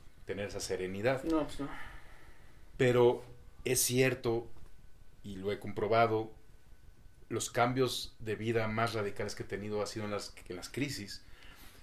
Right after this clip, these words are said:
Speaker 1: Y, y lo importante es tener claro qué es lo que quieres hacer de tu vida. Qué es lo que te gusta hacer, qué es lo que quieres hacer de tu vida. Em, y tratar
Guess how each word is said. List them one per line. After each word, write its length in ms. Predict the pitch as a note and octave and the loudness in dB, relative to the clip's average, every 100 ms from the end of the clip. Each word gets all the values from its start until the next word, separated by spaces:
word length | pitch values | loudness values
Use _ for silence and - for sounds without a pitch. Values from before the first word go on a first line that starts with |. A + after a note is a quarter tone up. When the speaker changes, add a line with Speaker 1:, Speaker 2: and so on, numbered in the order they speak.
| - - - - | -18 -18 -18 -12
Speaker 1:
Y, 580 | A2+ G#2+ G#2+ G#2+ G#2+ G2+ - | -6 -4 -2 0 -2 -2 -4
y 60 | A#2 | 2
lo 80 | A2+ | 4
importante 460 | A2+ A#2 D3+ D#3 | 4 4 4 6
es 120 | F3 - | 6 6
tener 380 | C3 C3 C#3 - - | 4 4 2 -2 2
claro 440 | C3 C3+ D3 D3 | 6 8 8 6
qué 80 | - | 2
es 60 | C3 | 0
lo 140 | C3+ | -2
que 100 | - - - | -4 -12 -6
quieres 280 | A2+ C3 A#2 | 0 2 0
hacer 200 | F#2+ G2+ | -2 -6
de 60 | |
tu 160 | F#2+ F#2+ | -6 -10
vida. 200 | F#2 - - - - - - - - | -10 -12 -14 -18 -18 -18 -20 -18 -2
Qué 80 | B2 | 2
es 60 | |
lo 120 | C#3 - | 4 2
que 100 | B2 | 4
te 120 | B2 | 6
gusta 300 | C#3+ F3 D#3+ | 6 8 6
hacer, 400 | - B2+ B2+ - - - - - - | 6 4 2 -4 -16 -20 -18 -18 -2
qué 80 | B2 | 0
es 60 | |
lo 80 | C3+ | 2
que 80 | A2 | -2
quieres 220 | A2 A#2+ A2 | 0 0 0
hacer 140 | A2 | -2
de 100 | G#2+ | -4
tu 100 | G2+ | -6
vida. 200 | F#2+ - - - - - - - - - | -10 -10 -12 -16 -16 -16 -18 -18 -12 -2
Em, 720 | G#2+ G#2 G2+ G2+ F#2+ F#2 - - - - - - - - - | 4 6 6 4 2 -6 -10 -16 -18 -18 -18 -18 -18 -10 -4
y 120 | A#2 | -2
tratar 640 | B2 A2+ C3 C3+ C#3 C#3+ | 0 2 6 6 6 0